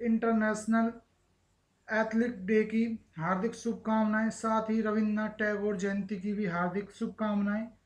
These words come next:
आपको बता दें, आज सात मई है और सात मई को आपका अंतर्राष्ट्रीय athlete दिवस एवं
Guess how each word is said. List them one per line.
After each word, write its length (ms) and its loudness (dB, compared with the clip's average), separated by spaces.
आपको 400 2
बता 300 4
दें, 420 0
आज 260 2
सात 400 0
मई 200 4
है 260 0
और 320 -6
सात 380 -2
मई 180 2
को 220 -2
आपका 460 -2
अंतर्राष्ट्रीय 880 0
athlete 600 -2
दिवस 720 -2
एवं 340 0